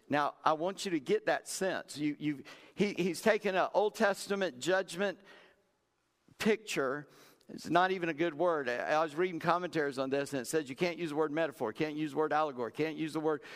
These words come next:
parable, you can't even use the word picture. This is, just goes beyond all that.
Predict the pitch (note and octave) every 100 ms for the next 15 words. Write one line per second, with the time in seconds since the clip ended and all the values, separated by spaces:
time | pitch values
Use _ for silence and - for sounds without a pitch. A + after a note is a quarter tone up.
0 | - - E3 D3+ B2 A#2+ C#3 D#3+ E3 D#3
1 | D#3 D#3 C#3 C#3 - G#3 F#3 A#2 - -
2 | - F#3 - D#3 F3+ - F#3 C#3+ D#3+ D#3+
3 | G#3 A3 E3 C#3 B2 A#2 -